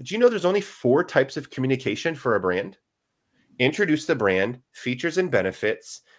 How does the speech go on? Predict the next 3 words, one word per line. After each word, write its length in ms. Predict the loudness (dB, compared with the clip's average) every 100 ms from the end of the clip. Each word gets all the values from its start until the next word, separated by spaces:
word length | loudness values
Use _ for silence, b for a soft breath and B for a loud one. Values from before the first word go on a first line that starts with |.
| b -8
experience, 1120 | -6 -6 -2 2 2 2 0 -4 -16 -16 -18 _ _ _ -8
um, 360 | -2 -2 -4 -10 _ _ _ _ _ _ _ -20 _ _ _
experience, 760 | -10 -6 -2 0 0 -2 -6